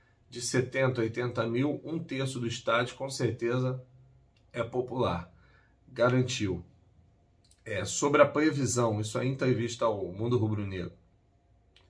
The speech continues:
Sobre a previsão do estádio, eu te diria que a data de dois mil e dezenove está muito boa. Antes,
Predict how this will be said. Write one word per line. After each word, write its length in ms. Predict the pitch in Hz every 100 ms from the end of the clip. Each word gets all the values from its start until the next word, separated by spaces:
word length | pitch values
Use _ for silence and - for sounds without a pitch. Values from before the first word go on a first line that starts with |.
| - - - - _ - _ _
Sobre 320 | - 147 143
a 20 | 135
previsão 720 | 147 151 131 113 110 127 120
do 100 | 110
estádio, 580 | 107 - 110 98 87 - _ _ _ _ _ _ _ -
eu 180 | 120 131
te 200 | 131 131
diria 340 | 120 127 139
que 80 | 131
a 80 | 117
data 320 | 120 120 113
de 60 | 101
dois 220 | 110 104
mil 140 | 117
e 40 | 104
dezenove 400 | 101 101 117 117
está 220 | - 117
muito 260 | 123 120
boa. 420 | 113 101 95 85 -
Antes, 520 | 127 143 135 - -